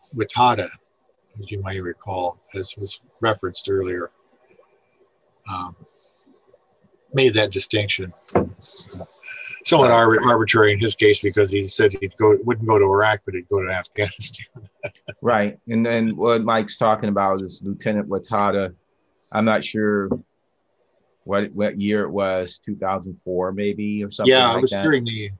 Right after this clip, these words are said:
Speaker 1: worst of the Iraq, uh, and, uh, a local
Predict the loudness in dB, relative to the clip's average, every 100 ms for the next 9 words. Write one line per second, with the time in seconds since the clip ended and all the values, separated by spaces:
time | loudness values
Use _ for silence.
0 | _ _ -8 -6 -6 -6 -8 -6 -6 -4
1 | -4 -4 -8 -14 -12 -12 _ _ _ _
2 | _ _ _ _ _ _ _ _ _ _
3 | _ _ _ _ _ _ -10 -8 -8 -8
4 | -8 -10 -14 -10 -6 2 4 4 2 0